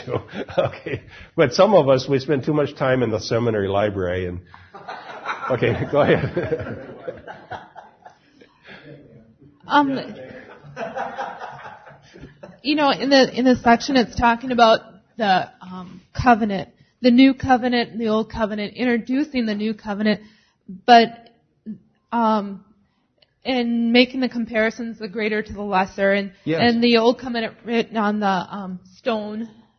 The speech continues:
Speaker 2: and, but also showing that throughout the Old Testament, it wasn't just the old covenant, but there was more to come. And so it, this new covenant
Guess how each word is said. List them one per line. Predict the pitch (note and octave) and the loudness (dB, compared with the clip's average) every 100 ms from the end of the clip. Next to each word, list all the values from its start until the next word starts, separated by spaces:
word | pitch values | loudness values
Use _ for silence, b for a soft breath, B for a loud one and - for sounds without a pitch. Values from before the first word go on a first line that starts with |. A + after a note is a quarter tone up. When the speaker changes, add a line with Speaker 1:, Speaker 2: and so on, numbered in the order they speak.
| _ - | _ -12
Speaker 2:
and, | G#3 G#3 G3+ F#3+ b b b b b b _ _ _ - - | -8 -8 -8 -12 b b b b b b _ _ _ -20 4
but | C#4 C4+ | 8 10
also | D4+ D#4+ C4+ A#3+ | 8 8 4 4
showing | - C4 C4 C4 | 2 0 0 0
that | A#3 G#3+ G3 - - | 0 0 -2 -6 -12
throughout | B3+ C4 C4 | 2 4 4
the | A3+ | 2
Old | - G#3+ G3 | -4 -4 -6
Testament, | - C4+ C#4 - G#3 F#3+ F#3 b b | -6 -4 -4 -8 -12 -12 -14 b b
it | A#3 | 0
wasn't | F3 C4 D4+ B3 - F#3 | 2 2 0 -4 -8 -16
just | F3+ A#3 A#3 G3+ - - - - | -4 2 2 2 -6 -20 -20 -18
the | F#3+ A3 | -8 -4
old | G#3+ G#3+ | -4 -6
covenant, | - B3 A#3 A3 | -4 -4 -4 -6
but | G#3+ G#3 | -8 -10
there | G#3+ G#3 | -10 -8
was | G#3 G#3 _ _ - | -10 -12 _ _ -10
more | A3+ A3 | -6 -4
to | G3+ | -6
come. | - A3+ F#3+ - _ _ b b b b | -12 -14 -14 -14 _ _ b b b b
And | A3+ B3 A#3+ | -4 -2 0
so | C4+ B3 | 2 2
it, | A#3+ | 2
this | F#3+ A#3 B3 | -4 -6 -4
new | C4 F4+ | -4 -4
covenant | - B3 A3 A3 A3 F#3 | -2 -2 -2 -4 -6 -8